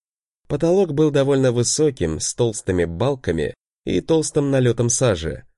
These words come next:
Запах гари и угля резко бил в нос,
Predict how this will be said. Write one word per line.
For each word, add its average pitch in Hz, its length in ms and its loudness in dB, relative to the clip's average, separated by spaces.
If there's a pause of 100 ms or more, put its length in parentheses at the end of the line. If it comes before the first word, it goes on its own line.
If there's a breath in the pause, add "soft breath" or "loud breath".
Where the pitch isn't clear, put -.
(360)
Запах 123 600 -2
гари 131 340 2
и 110 200 0
угля 104 500 2
резко 101 400 0
бил 82 280 0
в 80 80 -2
нос, 120 420 0